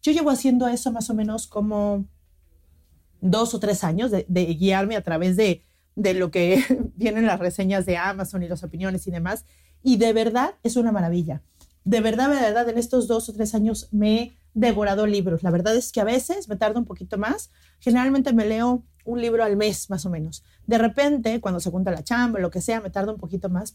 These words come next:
pero el libro es como un dulce, ¿no? Es un dulce que traes en la bolsa, que no te lo tienes que comer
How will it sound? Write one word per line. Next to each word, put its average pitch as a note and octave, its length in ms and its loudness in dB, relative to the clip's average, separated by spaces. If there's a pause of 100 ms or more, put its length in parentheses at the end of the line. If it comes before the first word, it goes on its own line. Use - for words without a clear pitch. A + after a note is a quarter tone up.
pero B3+ 140 4
el C4+ 60 6
libro D#4+ 160 2
es - 80 -6
como A#3+ 180 0
un A#3 160 4
dulce, E3+ 380 0
¿no? E3+ 100 -4
Es A3+ 140 0
un A#3+ 80 2
dulce A#3 260 0
que G3+ 80 -8
traes G3+ 360 0 (320)
en G#3+ 140 4
la F3+ 120 4
bolsa, B3 540 0 (280)
que A#3 120 2
no B3+ 120 4
te C#4 80 2
lo A#3+ 100 2
tienes A#3 220 -2
que A3 100 -6
comer G#3 380 -2